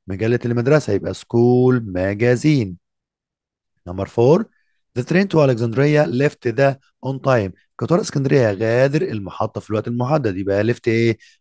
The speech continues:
Left the station. تمام. نكمل بعد كده أهم كلمات في lesson five and six. Prefer،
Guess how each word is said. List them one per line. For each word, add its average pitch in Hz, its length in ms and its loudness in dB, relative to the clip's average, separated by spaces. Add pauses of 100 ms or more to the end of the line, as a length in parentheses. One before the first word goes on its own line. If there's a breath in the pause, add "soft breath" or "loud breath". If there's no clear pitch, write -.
(140)
Left 110 320 -4
the 98 40 -2
station. 131 580 -2 (260)
تمام. 95 480 -2 (240)
نكمل 131 320 -4
بعد 113 160 0
كده 123 220 -2
أهم 127 120 -2
كلمات 120 300 -2
في 127 120 -2
lesson 120 140 -4
five 117 320 0
and 104 60 -12
six. 165 280 0 (840)
Prefer، 131 760 0